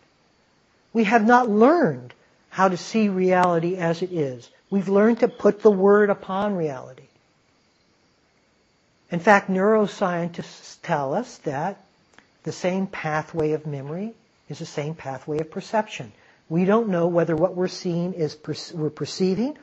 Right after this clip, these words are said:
or whether we're, what we're seeing is a memory of what we're perceiving. Look around. It's obvious. Everything you see, you know.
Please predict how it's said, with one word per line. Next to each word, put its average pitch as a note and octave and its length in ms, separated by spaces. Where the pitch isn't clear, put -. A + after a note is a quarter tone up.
or E3 160
whether D#3+ 300
we're, E3 380
what - 160
we're E3+ 140
seeing F3 400
is E3 160
a E3+ 60
memory E3 480
of C#3 140
what C#3 120
we're C#3 100
perceiving. A#2+ 440
Look E3+ 220
around. G#3+ 520
It's D#3+ 160
obvious. A3 680
Everything G3 480
you G#3 100
see, F#3+ 280
you G#3+ 180
know. B3 440